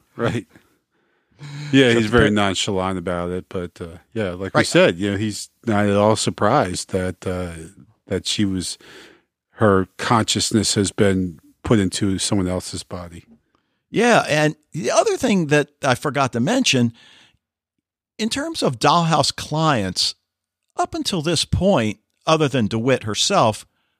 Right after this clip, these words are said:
Speaker 2: they've all been male, correct? Or did I forget one?
Speaker 1: Hmm. That's a good question, actually.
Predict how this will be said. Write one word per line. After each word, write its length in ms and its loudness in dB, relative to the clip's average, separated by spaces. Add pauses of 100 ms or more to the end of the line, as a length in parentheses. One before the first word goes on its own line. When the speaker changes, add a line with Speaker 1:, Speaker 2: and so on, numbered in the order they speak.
(120)
Speaker 2:
they've 180 0
all 160 2
been 280 0
male, 500 0 (480)
correct? 460 -2 (180)
Or 80 2
did 160 2
I 80 6
forget 400 0
one? 260 0 (840)
Speaker 1:
Hmm. 1080 0 (1120)
That's 220 -6
a 40 2
good 220 2
question, 420 2
actually. 460 -6